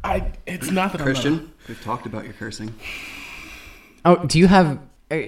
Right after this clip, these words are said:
Speaker 3: do you have rules for him, Brigham?
Speaker 2: Specifically him, yes.
Speaker 1: He usually doesn't let me outside.
Speaker 2: We try to prevent that. But, as we said, college credit.
Speaker 3: Okay, okay. So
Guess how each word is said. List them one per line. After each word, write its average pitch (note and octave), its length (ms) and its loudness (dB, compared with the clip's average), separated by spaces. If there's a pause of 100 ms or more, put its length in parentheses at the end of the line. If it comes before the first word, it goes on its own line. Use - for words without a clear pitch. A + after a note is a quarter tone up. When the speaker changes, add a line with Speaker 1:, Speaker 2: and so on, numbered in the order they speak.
Speaker 3:
do - 80 -4
you F#3 80 4
have A2+ 140 2
rules D#3 520 4
for E3+ 160 0
him, F#3 520 0 (640)
Brigham? F#3+ 640 2
Speaker 2:
Specifically B2+ 720 -6
him, F#2+ 340 -10
yes. - 180 -20 (520)
Speaker 1:
He D#3+ 100 -10
usually D#3 300 -4
doesn't C3 240 -2
let C3+ 120 -2
me B2 140 -4
outside. C3+ 460 -6 (1200)
Speaker 2:
We B2 80 -4
try A#2 200 -6
to G2+ 60 -8
prevent G2 340 -12
that. - 100 -20 (800)
But, - 440 0
as A2+ 160 -8
we G#2 80 -12
said, - 200 -16
college G#2 280 -10
credit. - 240 -20 (120)
Speaker 3:
Okay, F#3 300 2
okay. - 280 -2
So D#3+ 400 2